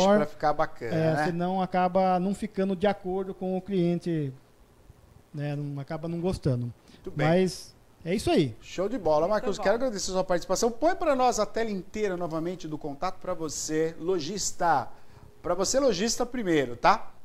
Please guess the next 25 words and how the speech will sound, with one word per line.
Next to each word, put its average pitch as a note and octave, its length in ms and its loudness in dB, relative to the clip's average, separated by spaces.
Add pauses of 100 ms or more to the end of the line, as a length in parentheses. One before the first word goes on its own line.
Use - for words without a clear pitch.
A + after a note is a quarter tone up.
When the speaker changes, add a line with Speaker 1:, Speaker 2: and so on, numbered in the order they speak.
Speaker 2:
Pode B3+ 280 6
entrar B3 220 0
em A3 40 0
contato G#3+ 480 2
no G#3 80 -2
três G#3 240 -2
quatro G3 300 2
três D#3 160 0
nove, E3 240 4
vinte E3 140 -4
e E3+ 40 -4
dois D3 220 4
vinte C#3 180 -6
e - 60 -8
três. G3 640 2 (160)
Você - 100 -12
vai D3 100 -2
conversar D#3 380 0
com D#3 100 -6
a C#3+ 40 -2
equipe F3 680 -6 (280)
da B2+ 140 -4
Gold C#3 320 -2
Graph. B2+ 380 -2 (320)
Vai D#3+ 580 0